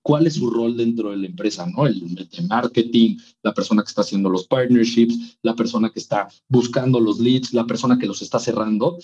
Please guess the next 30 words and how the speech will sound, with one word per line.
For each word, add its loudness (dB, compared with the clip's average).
pues -4
hace 0
que -4
todo 0
sea -4
mucho -4
más -8
fácil, -12
¿no? -6
Porque -10
muchas 6
veces, 2
y -10
creo -6
que -2
muchos -2
emprendedores, 0
pues, -2
nos 0
ha -2
pasado 0
que -12
estamos 2
muy 6
dispersos -2
en, -14
en -6
demasiadas 2
cosas. 0
Entonces, 4